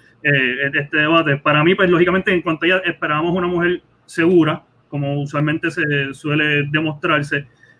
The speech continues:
arrogante. En este caso, no su-, no lució arrogante,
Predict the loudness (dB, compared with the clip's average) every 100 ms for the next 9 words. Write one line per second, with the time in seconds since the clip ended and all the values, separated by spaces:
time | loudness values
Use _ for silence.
0 | _ -2 0 2 2 2 0 -4 -2 -2
1 | 0 -2 -2 -2 2 2 2 0 0 0
2 | 0 0 0 -2 -2 0 0 -2 -4 -8